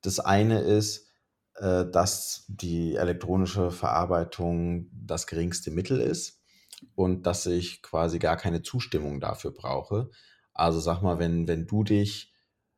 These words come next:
bei mir meldest und sagst, „Ey, Conny, ich würde ganz gerne“, oder, oder du beta-, du beauftragst irgendein Angebot,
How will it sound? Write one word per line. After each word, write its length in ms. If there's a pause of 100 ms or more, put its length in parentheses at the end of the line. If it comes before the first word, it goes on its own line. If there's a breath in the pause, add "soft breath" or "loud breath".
(540)
bei 120
mir 160
meldest 420
und 60
sagst, 400
„Ey, 280
Conny, 360
ich 280
würde 760
ganz 300
gerne“, 1000 (1300)
oder, 260
oder 140
du 120
beta-, 260
du 160
beauftragst 540
irgendein 280
Angebot, 680